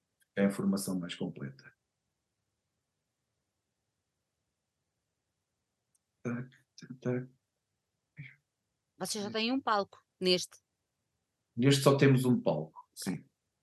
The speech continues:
Speaker 1: Mas temos um dinamismo de palco que é com dois risers de baterias, estão duas baterias montadas e, eh, e aquilo funciona muito rápido, as mudanças, não temos assim aquelas
Speaker 2: Ah, uau!
Speaker 1: uma meia hora, quarenta minutos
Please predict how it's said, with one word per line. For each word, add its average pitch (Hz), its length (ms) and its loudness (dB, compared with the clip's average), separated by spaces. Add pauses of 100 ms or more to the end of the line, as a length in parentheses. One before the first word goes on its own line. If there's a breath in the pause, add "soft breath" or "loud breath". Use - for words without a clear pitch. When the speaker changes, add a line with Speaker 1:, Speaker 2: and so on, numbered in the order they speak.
(1400)
Speaker 1:
Mas 107 120 -2
temos 120 280 6
um 120 100 6
dinamismo 117 580 6
de 107 80 -4
palco 135 560 2
que 110 120 0
é 104 60 2
com 110 180 2
dois 104 240 4
risers 107 460 2
de - 60 -14
baterias, 127 420 2
estão 117 140 0
duas 107 200 2
baterias 107 420 0
montadas 120 640 4
e, 117 320 4
eh, 107 300 2
e 110 160 2
aquilo 104 260 0
funciona 107 440 4
muito 104 260 4
rápido, 104 340 2
as 98 80 2
mudanças, 98 280 2
não 101 120 10
temos 101 240 2
assim 101 260 4
aquelas 95 520 -6
Speaker 2:
Ah, 359 120 0
uau! 277 460 -4 (140)
Speaker 1:
uma - 180 -6
meia 104 340 2
hora, 101 420 0
quarenta 101 380 2
minutos 98 360 4